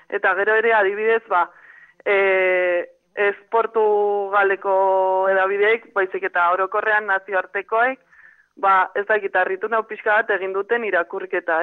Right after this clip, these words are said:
ez? Adibidez, e, Hispan T Vko, e,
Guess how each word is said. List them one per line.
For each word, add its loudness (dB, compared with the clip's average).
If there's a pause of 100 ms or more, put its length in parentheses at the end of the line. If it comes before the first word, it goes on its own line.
ez? -6 (400)
Adibidez, 2 (580)
e, 2 (600)
Hispan -2 (260)
T 2
Vko, 2 (1700)
e, -4